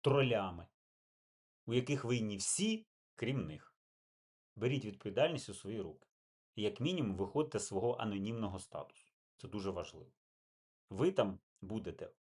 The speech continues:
в соціумі зовсім іншими. Зовсім. І от якщо ваш анонімний статус призводить до того,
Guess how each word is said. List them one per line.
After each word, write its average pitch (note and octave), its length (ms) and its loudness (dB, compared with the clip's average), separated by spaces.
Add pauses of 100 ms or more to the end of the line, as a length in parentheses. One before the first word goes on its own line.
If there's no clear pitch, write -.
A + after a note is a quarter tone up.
в - 80 -14
соціумі F#2+ 600 -2
зовсім G2+ 500 -2
іншими. D#2+ 440 -12 (180)
Зовсім. G#2 600 -4 (680)
І A#2+ 60 -2
от C3 80 2
якщо C#3+ 240 4
ваш B2+ 260 6
анонімний B2 460 2
статус - 420 -2
призводить A#2+ 540 2
до B2+ 120 4
того, F#2 360 -2